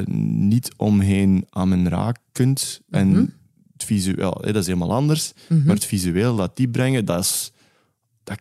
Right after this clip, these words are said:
Speaker 1: kun je niet loskoppelen van die muziek.
Speaker 2: Ja, dat is wel een goed
Speaker 1: Dat
Speaker 2: voorbeeld,
Speaker 1: je
Speaker 2: ja.
Speaker 1: merkt ook, ja, en dan is dat dan al breder, maar met merch en met mensen dragen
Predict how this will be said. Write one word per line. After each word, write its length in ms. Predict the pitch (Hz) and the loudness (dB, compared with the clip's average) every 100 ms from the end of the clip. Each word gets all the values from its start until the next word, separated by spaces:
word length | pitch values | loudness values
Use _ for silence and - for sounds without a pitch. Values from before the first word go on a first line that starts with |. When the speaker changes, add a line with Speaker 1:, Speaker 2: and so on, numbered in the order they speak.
| _ | _
Speaker 1:
kun 240 | 131 117 | 0 2
je 80 | 104 | 2
niet 180 | 101 107 | 2 2
loskoppelen 600 | 101 101 - - - 95 | 2 0 -2 -6 -6 -4
van 160 | 92 90 | -2 -2
die 120 | 85 | -2
muziek. 360 | 85 82 92 - | -4 -6 -10 -4
Speaker 2:
Ja, 240 | 175 170 - | -2 0 -4
dat 160 | - | -8
is 60 | 160 | -2
wel 140 | 165 | 0
een 60 | 165 | 2
goed 100 | 151 | 2
Speaker 1:
Dat 120 | 101 | 0
Speaker 2:
voorbeeld, 500 | 143 143 139 147 147 | 0 -2 -2 -4 0
Speaker 1:
je 60 | 107 | 2
Speaker 2:
ja. 60 | |
Speaker 1:
merkt 360 | 101 113 127 - | 2 2 0 -2
ook, 400 | 120 117 - - _ | -2 -2 -6 -18 _
ja, 220 | 107 98 | -2 0
en 60 | |
dan 140 | 95 95 | 0 0
is 60 | |
dat 100 | 90 87 | -2 -4
dan 100 | 92 | -4
al 140 | 85 | -4
breder, 380 | 80 98 127 117 | -4 0 0 0
maar 140 | 95 | 0
met 120 | 90 | -2
merch 560 | 87 90 107 127 131 - | -2 0 0 0 0 -4
en 220 | - 95 | -6 -4
met 300 | 90 87 87 - _ _ _ _ _ _ _ | -2 -4 -6 -10 _ _ _ _ _ _ _
mensen 560 | 87 87 113 113 95 - | -6 0 0 0 -4 -4
dragen 640 | 110 95 113 110 98 92 | -4 -2 0 2 0 0